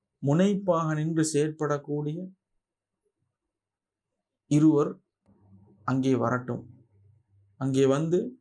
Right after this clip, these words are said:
அவர்களுக்கிடையில் பேச்சுவார்த்தைகளை மேற்கொண்டு சீர்திருத்தத்தையும் ஒற்றுமையையும்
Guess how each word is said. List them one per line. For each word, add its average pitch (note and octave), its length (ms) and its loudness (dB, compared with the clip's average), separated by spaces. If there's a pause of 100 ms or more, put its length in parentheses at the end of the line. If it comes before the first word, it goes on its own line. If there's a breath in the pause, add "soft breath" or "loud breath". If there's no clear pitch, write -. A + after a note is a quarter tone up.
(1000)
அவர்களுக்கிடையில் C3+ 880 0
பேச்சுவார்த்தைகளை C3 1080 0
மேற்கொண்டு E3+ 560 -4 (1040)
சீர்திருத்தத்தையும் D#3 1120 0 (140)
ஒற்றுமையையும் C#3 920 -2